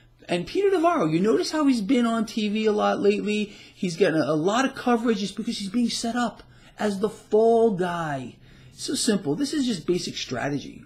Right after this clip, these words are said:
Uh, I studied military strategy for a long time. It fascinated me for the longest time.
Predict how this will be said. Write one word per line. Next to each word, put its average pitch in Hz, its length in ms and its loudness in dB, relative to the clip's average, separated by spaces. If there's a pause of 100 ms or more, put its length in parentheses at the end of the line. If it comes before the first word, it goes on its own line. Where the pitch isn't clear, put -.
(120)
Uh, 135 440 -10
I 175 120 0
studied 165 440 -2
military 165 420 -2
strategy 151 400 -2
for 143 120 -8
a 113 60 -4
long 156 260 0
time. 156 260 -2
It - 60 -6
fascinated 135 720 -4
me - 220 -12 (200)
for - 140 -12
the 139 120 0
longest 139 520 0
time. - 380 -16